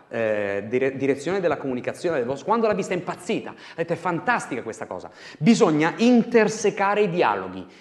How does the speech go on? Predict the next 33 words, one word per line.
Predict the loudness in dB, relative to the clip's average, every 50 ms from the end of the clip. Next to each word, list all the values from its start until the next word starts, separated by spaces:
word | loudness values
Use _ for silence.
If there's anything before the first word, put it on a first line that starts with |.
| -8
Il | -4 -2 0
vero | 2 4 6 6 6
format, | 6 6 6 6 6 4 -2 -8 -10 -10 -14
secondo | -12 -10 -8 -6 -4 -4 -2 -2 -2
noi, | -4 -4 -4 -6
Alfredo, | -6 -6 -4 -4 -2 -2
è | 0 0 0 0 2
quello | 4 6 6 6 4
che | 2 0
noi | 0 0 0 0
già | 0 -2 -4
possediamo, | -6 -6 -8 -8 -8 -8 -6 -4 -4 -4 -4 -4 -6 -6 -8 -8 -16 -20 -20 -18 -8 0
mischiato | 4 6 8 8 8 6 4 2 4 6 6 6 4 0 -4 -6 -8 -8 -8 -14 -12 -4
nelle | 0 2 4 4 4 4 4
esigenze | 2 2 0 0 0 0 0 0 -2 -4 -4
che | -4 -4 -6
ci | -6 -6
sono | -4 -4 -2 -2 -2
adesso, | -2 -2 -2 -4 -4 -6 -8 -10 -10 -10 -14 -20 -18 _ 6
equilibratamente | 8 8 10 8 6 2 2 4 2 2 2 2 4 2 2 4 4 4 4 6 6 6 6 6 6 4 2 2 0 0
bilanciato, | 2 0 2 2 0 0 0 0 0 0 0 -2 -8 -12 -14 -16 -20 _ _ _ _
perché | -12 -10 -8 -6 -6
va | -4 -4
bene | -6 -6 -8 -8
il | -6 -4
web, | 2 2 4 4 2 0 -4 -8 -8 -8
va | -8 -4
bene | -4 -4 -4 -2
il | -2
live, | 0 2 2 0 0 -4 -4
va | 0 0 0
bene | 4 4 2 2 2 0
tutto, | -2 -4 -6 -6 -8 -6 -6 -6 -6 -8